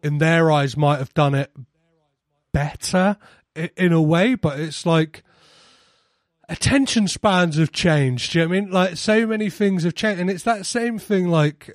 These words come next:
to use, like, a weird analogy, it's like when you hear, like, all of these, uh, rappers with Lil in front of their name who say, like,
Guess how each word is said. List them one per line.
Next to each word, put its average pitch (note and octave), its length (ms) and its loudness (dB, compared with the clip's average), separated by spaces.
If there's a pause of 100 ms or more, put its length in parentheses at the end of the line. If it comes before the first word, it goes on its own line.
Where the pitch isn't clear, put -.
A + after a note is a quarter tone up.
(180)
to E3+ 120 -2
use, F3 300 2
like, E3 160 -4
a D3+ 60 0
weird D#3 260 2
analogy, D#3 420 -2
it's B2+ 120 -8
like F3 100 -6
when F#3 100 -6
you F3+ 80 -2
hear, E3 260 2
like, D3 340 0 (360)
all D#3+ 240 2
of C#3+ 100 -4
these, D3+ 320 0 (680)
uh, C3 200 -4
rappers C3+ 680 0
with B2 160 -2
Lil C#3 360 2
in A#2+ 120 -4
front B2+ 260 -2
of B2 140 -6
their A#2+ 160 -4
name A#2 340 -6
who A#2+ 140 -4
say, C3+ 240 -2
like, C3 280 0